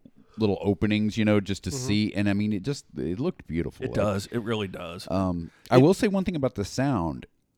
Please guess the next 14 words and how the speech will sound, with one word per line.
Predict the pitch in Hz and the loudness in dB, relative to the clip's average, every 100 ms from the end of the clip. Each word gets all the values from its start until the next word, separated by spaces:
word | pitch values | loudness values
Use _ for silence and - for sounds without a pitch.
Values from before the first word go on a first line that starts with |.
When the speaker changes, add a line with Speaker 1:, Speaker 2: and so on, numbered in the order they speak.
| _ - | _ -18
Speaker 1:
It, | 98 - _ _ _ _ _ - | -18 -18 _ _ _ _ _ -8
from, | 110 104 - - | -4 -4 -6 -4
from | 104 92 | -2 -2
everything | - 123 143 131 | -2 -2 -2 -2
I've | 120 | -2
heard, | 90 101 98 98 | 0 2 2 0
and | 82 | -4
I | |
watched | 76 85 - | -2 -2 -2
a | 90 | -4
little | 92 | -2
bit | 90 92 | 0 0
of | 92 | 0
the | 90 | -4